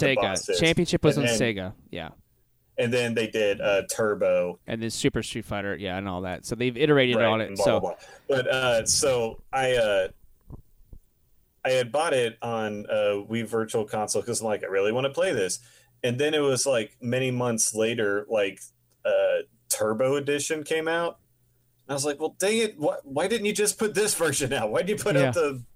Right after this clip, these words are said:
Speaker 2: much crappier version? And why are they the same price?"
Speaker 1: Well, I, I, well, from a Street Fighter Two purist here, I actually consider Street Fighter Two a better fighting mechanically, a, a more sound game, because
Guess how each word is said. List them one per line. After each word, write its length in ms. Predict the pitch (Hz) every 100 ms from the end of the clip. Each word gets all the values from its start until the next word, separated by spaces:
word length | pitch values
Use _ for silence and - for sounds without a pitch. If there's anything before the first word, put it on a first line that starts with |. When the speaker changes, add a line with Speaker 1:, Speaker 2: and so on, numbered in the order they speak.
| -
Speaker 2:
much 200 | - -
crappier 420 | - 156 160 143 123
version? 300 | 120 123 113
And 80 | 120
why 120 | 175
are 100 | 185
they 100 | 175
the 100 | 160
same 300 | - 160 143
price?" 500 | - 127 98 - - - - - - - -
Speaker 1:
Well, 140 | 147 151
I, 240 | 156 180 -
I, 100 | 156
well, 340 | 151 139 127
from 240 | - 151 139
a 240 | 123 117 - -
Street 260 | - 170 -
Fighter 200 | 143 131
Two 240 | - 135
purist 520 | - 156 147 117 -
here, 180 | 127 117
I 120 | 120
actually 360 | 190 208 - 165
consider 400 | 139 - 156 147
Street 220 | - 143
Fighter 200 | 139 127
Two 400 | - - 151 143
a 80 | 123
better 360 | 123 123 127 123
fighting 480 | - 127 143 123 117
mechanically, 640 | 117 131 156 165 117 113
a, 100 | 110 123
a 80 | 117
more 220 | - 123 120
sound 420 | - 127 127 117
game, 380 | 120 131 104 - - - -
because 760 | 151 - - 180 202 139 -